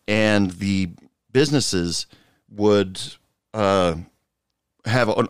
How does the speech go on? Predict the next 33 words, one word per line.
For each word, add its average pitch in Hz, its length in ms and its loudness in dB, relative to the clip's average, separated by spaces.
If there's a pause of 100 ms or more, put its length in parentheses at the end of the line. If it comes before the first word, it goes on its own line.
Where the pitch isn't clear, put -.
have 113 240 0
an 101 80 2
open 101 240 -2
bar. 117 220 0
People 127 260 -4
could 113 160 -8
drink 135 240 -2 (240)
whatever 160 420 2
they 170 100 -2
wanted. 160 400 -2 (960)
And 117 420 2 (300)
people 147 240 2
would 135 140 -2
come 127 220 0
in 117 320 0
looking 110 460 -2
nice, 107 380 0
looking 98 260 -4
respectful, 110 640 -2 (320)
and 107 380 0
come 120 220 0
out 113 240 0
wearing 101 240 0
Christmas 117 360 -4
decorations 95 600 -2
that 90 140 -4
they 95 60 -4
pulled 98 260 -2
off 82 180 -4
the - 60 -10
tree 123 200 -2
for 104 160 -6
decoration. 113 600 -2